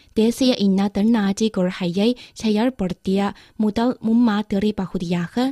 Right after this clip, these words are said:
அது மாறியது. சிறுபான்மை தேசிய இன ஊழியர்களை பயிற்றுவிப்பது, சட்டமியற்றல், அரசு முதலிய வாரியங்களில் சிறுபான்மை தேசிய இன ஊழியர்களை நியமிப்பது ஆகியவை தேசிய இன தென்னாட்சி முறைமையின்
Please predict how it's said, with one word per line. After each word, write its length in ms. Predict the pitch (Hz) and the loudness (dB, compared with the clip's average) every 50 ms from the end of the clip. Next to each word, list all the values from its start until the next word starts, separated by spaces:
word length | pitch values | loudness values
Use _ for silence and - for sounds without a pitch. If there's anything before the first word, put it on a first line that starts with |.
| - | -4
அது 260 | - 180 170 - 196 208 | -4 -4 -2 0 0 0
மாறியது. 580 | 214 190 175 185 185 175 180 175 165 - 175 165 - _ _ _ _ _ _ _ _ _ _ _ - | 2 2 0 0 0 -2 -2 -4 -2 -2 -4 -4 -6 _ _ _ _ _ _ _ _ _ _ _ -8
சிறுபான்மை 680 | - - 233 240 269 277 254 - 220 208 208 214 220 233 247 240 | -2 0 2 2 2 0 -2 -2 -2 0 0 2 2 0 0 0
தேசிய 400 | - 202 185 202 - - 220 202 - | 0 0 -2 0 -2 -2 -2 -2 0
இன 280 | 202 190 185 190 190 196 | 0 2 2 2 0 0
ஊழியர்களை 720 | 185 190 208 208 208 185 196 180 185 185 - 180 185 202 240 247 - - - - | 0 0 0 0 0 0 0 0 -2 -2 -2 0 0 2 0 0 -2 -8 -18 -8
பயிற்றுவிப்பது, 920 | - 214 202 202 196 196 - - 208 196 185 190 185 - - 180 170 196 214 233 240 - - - - - | -2 0 2 2 0 0 -4 -6 -4 -2 -2 -2 -4 -4 -4 -4 -2 0 0 0 -2 -4 -10 -20 -20 -12
சட்டமியற்றல், 880 | - - 220 208 - 262 262 233 196 180 180 - - - 208 208 226 247 - _ _ | -4 -2 -2 0 2 2 2 2 2 0 -2 -6 -6 -4 -2 -2 -2 -2 -4 _ _
அரசு 480 | - 185 180 180 180 - - - 226 233 240 233 - - - | -6 -4 -4 -4 -4 -6 -4 0 0 0 0 -2 -6 -14 -6
முதலிய 420 | - 226 220 220 254 269 285 277 294 294 | -2 -2 0 2 2 0 2 0 0 -2
வாரியங்களில் 760 | - - 196 202 208 196 196 185 180 180 180 185 190 226 214 190 - - - - | -2 -2 -2 -2 0 0 0 0 -2 -2 -2 0 0 0 0 -2 -4 -12 -20 -12
சிறுபான்மை 680 | - - 226 226 262 254 - - 196 196 202 220 220 226 | -4 0 0 2 0 0 -2 -2 0 0 2 2 0 0
தேசிய 440 | - 220 196 202 - - 214 202 202 - | 0 0 -2 -2 -2 -2 -2 -2 -2 0
இன 260 | 196 190 190 190 196 - | 0 0 0 0 -2 -2
ஊழியர்களை 760 | 196 196 220 226 220 190 190 175 185 - - 180 180 190 214 214 - - - - - | -2 -2 0 0 -2 -2 -2 -4 -4 -6 -6 -4 -2 0 -2 -2 -4 -8 -16 -6 -2
நியமிப்பது 720 | 220 208 214 220 226 214 196 - - - 180 180 202 202 - - - | 0 2 2 4 2 2 0 -2 -6 -6 -4 -2 0 0 -2 -2 -2
ஆகியவை 540 | 175 175 - - - 185 180 170 202 220 196 - - - - - _ _ | -4 -4 -6 -6 -6 -4 -2 -2 -2 -2 -2 -4 -8 -16 -20 -20 _ _
தேசிய 460 | - 240 247 285 285 - 311 302 294 - | 0 2 2 2 2 0 -2 -2 0 0
இன 200 | 214 202 196 196 | 0 0 0 0
தென்னாட்சி 580 | - 196 190 196 202 185 180 175 - - 208 196 | -2 -2 -2 -2 -2 -2 -4 -4 -2 -2 -2 0
முறைமையின் 760 | 196 185 180 180 175 175 170 165 160 156 180 196 208 226 | 0 0 0 0 0 0 0 0 -2 0 0 2 2 2